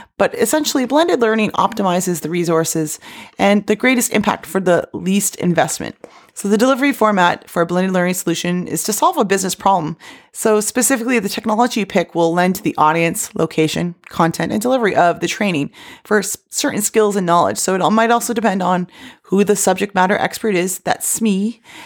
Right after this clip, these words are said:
and who has extensive knowledge, skills in a specific subject area or discipline,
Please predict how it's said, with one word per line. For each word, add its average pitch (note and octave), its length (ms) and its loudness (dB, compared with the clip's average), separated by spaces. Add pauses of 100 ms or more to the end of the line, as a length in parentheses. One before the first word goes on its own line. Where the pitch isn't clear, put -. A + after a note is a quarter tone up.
(140)
and F#3+ 100 4
who G#3+ 60 6
has G3+ 140 4
extensive G3+ 440 0
knowledge, F3 360 2
skills E3+ 380 2
in E3+ 60 -2
a E3 60 -2
specific - 520 -4
subject D#3+ 480 -2
area C3+ 220 2
or - 140 -4
discipline, E3 640 -4